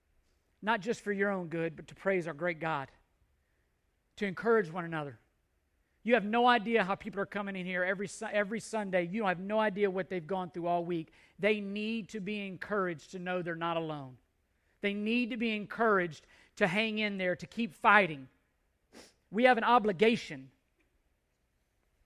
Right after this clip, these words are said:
It's not, not whether we just feel like it or depending on how good we slept last night or the weather. We have an obligation to one another, all due to the grace of God. And it's interesting, in Romans one eight,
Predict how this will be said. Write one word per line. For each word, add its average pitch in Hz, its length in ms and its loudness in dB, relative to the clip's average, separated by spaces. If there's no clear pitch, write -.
It's - 100 -16
not, 233 260 6
not 233 220 2
whether 262 180 4
we 247 120 -2
just 208 180 -6
feel 262 320 6
like 226 300 10
it 233 100 4
or 190 60 0
depending 226 320 -2
on 208 80 2
how 214 100 2
good 208 240 -2
we 208 60 -6
slept 240 360 0
last 226 280 0
night 226 260 2
or 196 80 -8
the 170 60 -10
weather. 226 360 4
We 208 140 4
have 254 80 6
an 214 80 -2
obligation 185 680 0
to 160 100 -16
one 170 160 -10
another, 135 300 -14
all 247 320 12
due 220 280 4
to 180 120 -10
the 175 60 -8
grace 185 320 2
of 156 80 -10
God. 139 240 -8
And 220 100 -2
it's 214 100 -2
interesting, 247 300 0
in 208 140 -2
Romans 233 400 0
one 226 240 2
eight, 233 260 4